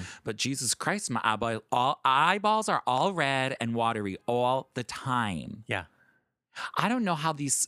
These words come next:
Speaker 1: people get these white eyeballs.
Speaker 2: Oh, I don't know.
Speaker 1: I don't know. I mean, I use, like, a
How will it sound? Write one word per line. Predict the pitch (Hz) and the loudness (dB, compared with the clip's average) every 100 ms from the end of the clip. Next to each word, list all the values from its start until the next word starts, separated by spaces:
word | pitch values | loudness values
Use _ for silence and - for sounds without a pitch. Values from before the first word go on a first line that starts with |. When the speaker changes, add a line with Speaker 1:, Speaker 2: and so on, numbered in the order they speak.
| - | -4
Speaker 1:
people | 160 156 123 | -8 -4 -6
get | 110 - | -4 -6
these | 113 113 | -4 -4
white | 110 113 120 117 | -2 -2 -2 -2
eyeballs. | 117 113 92 82 - - - _ _ _ _ _ _ _ - | -2 0 -2 0 -2 -4 -8 _ _ _ _ _ _ _ -6
Speaker 2:
Oh, | 127 | -4
I | 117 | -2
don't | 95 | -4
know. | 90 - - | -6 -10 -2
Speaker 1:
I | 143 | 0
don't | 160 131 | 2 0
know. | 143 92 80 - _ _ _ _ - | -2 -2 -6 -10 _ _ _ _ -4
I | 147 | 0
mean, | 165 147 | 0 2
I | 151 | 2
use, | 190 165 196 165 | 2 0 0 0
like, | 123 - | -2 -4
a | 120 | -8